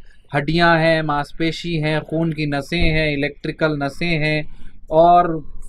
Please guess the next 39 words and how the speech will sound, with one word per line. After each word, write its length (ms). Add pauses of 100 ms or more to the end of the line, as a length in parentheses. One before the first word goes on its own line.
(120)
चर्बी 440
है 300
और 260
क्या 220
क्या 220
नहीं 200
है 140
और 280
टिश्यू, 260
टिश्यू 320
हर 160
एक, 100
लिवर, 280
किडनी, 380
एटसेटरा, 380
एटसेटरा। 480 (460)
हर 160
चीज 280
को 160
देखने 400
के 120
लिए 200
जो 100
चीज 340
होती 260
है, 300
जो 100
रिक्वायरमेंट 640
होती 220
है, 120
वो 180
अलग 360
होती 380
है। 40 (720)
यहाँ 280
अगर 180
बात 360
करें, 320 (560)
आ, 100